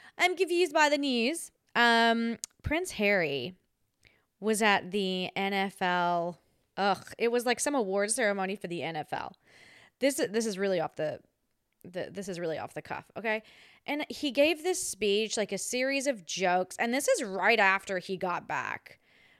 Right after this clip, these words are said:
from, this was, like, last night. He got back from visiting his father the day before. He had a brief thirty-minute meeting with his own father after his cancer announcement, which, you know, he probably wasn't privy to,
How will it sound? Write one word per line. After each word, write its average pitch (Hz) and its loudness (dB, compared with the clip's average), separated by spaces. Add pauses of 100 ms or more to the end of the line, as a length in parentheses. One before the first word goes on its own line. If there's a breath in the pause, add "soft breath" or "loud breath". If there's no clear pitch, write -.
from, 180 -2
this 233 0
was, 339 0
like, 208 0
last 185 2
night. 156 -6 (260 soft breath)
He 269 -2
got 262 2
back 208 2
from 185 -4
visiting 190 -2
his 175 -6
father 175 0
the 175 -4
day 202 0
before. 180 -4 (300 soft breath)
He 214 0
had 220 6
a 202 4
brief 220 -4
thirty-minute 208 0
meeting 160 -2
with 180 -2
his 190 2
own 202 2
father 165 0 (220)
after 175 0
his 180 0
cancer 185 0 (300)
announcement, 165 -2
which, 269 -4
you 285 -2
know, 320 0
he 277 -4
probably 320 -2
wasn't 240 -2
privy 214 -6
to, 165 -2